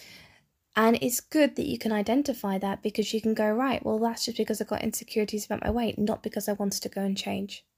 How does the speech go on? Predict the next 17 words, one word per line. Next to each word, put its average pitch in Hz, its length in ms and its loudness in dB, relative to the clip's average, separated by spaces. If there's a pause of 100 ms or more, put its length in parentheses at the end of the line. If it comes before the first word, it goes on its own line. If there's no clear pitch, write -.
So - 140 -2
I'm 214 140 2
not 208 120 -4
gonna 196 160 -2
go 196 120 -6
and 185 180 -4
change - 480 -12 (340)
'cause 208 160 0
this 202 160 0
is 202 160 0
what - 140 0
I 196 140 -2
wanted 196 360 -2
to 202 120 -6
wear 196 360 0 (380)
originally." - 600 -2 (1040)
So 220 240 4